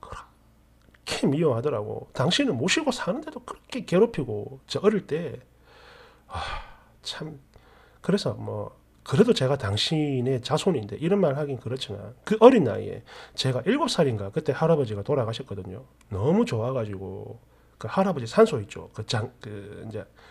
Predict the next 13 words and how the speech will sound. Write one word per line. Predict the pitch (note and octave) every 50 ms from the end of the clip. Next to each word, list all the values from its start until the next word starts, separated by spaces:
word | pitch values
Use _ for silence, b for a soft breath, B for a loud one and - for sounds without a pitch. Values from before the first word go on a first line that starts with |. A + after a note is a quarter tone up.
| b b b b
묻잖아요. | - A#2+ C#3 - - B3+ A#3 D3+ G2+ F#2 F#2 G2 - b b b b b b
그 | - -
앞에 | E3+ A3 - A3
보면 | E3 E3 E3 C#3 -
돌 | - G#2 A2+ C#3+ F3+ A3+ B3 B3
묻은, | G#3+ F#3 C#4 C#4 B3+ G3+ D#3 - - _ _
돌 | - G#3 - G#3
무더기가 | A#3+ E3+ B2 B2+ F3+ C4+ C#4 D4 A3
있었거든. | D3 B2 C#3 A#2+ - G2+ B2 D3+ F#3 - _ _ _ _ _ _ _ _ _ _ _ _ _ _ _ _ _ _ _ _ _ _ _ _ _ _ _ B B B B _ _ _ _ _
아직도 | G3+ A#3 A#3+ - -
기억나. | A#2 - A2 G#2 A2+ A2+ A2 - _ _ _
엄마 | - E3+ G3 G3+ F#3
손잡고 | - - A3 G#3 G3+ F#3+ G3 - A2 G2+ - -